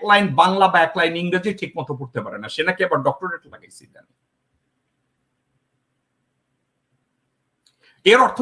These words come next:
কি জানেন? কোন সরকার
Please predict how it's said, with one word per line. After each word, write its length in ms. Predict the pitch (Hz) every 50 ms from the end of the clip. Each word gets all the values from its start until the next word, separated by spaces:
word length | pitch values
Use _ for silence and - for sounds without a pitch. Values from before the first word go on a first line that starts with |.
| 254
কি 80 | - 262 202 247
জানেন? 220 | 233 202 143 - - _ _ _ _ _ _ _ _ _ _ _ _ _ _ _ _ _ _ _ _ _ _ _ -
কোন 120 | 190 208 214 220 202 - -
সরকার 380 | - - - - - 123 85 -